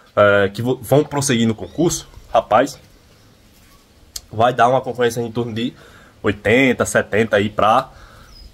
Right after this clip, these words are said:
por vaga, né? Imagino eu. Ou, enfim, até um pouco menos que isso, aquela esperança, né?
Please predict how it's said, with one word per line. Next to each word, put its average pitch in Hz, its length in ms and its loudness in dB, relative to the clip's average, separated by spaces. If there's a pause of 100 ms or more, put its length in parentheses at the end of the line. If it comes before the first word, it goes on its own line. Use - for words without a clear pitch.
(160)
por 156 180 4
vaga, 107 340 4
né? 123 140 -10 (120)
Imagino 110 420 0
eu. 92 240 -4 (360)
Ou, 92 420 -14 (460)
enfim, 95 440 -6
até 165 520 0 (280)
um 170 60 -18
pouco 185 240 -4
menos 151 240 2
que - 80 -4
isso, 120 340 -2
aquela - 140 -4
esperança, 113 460 -2
né? 120 100 -6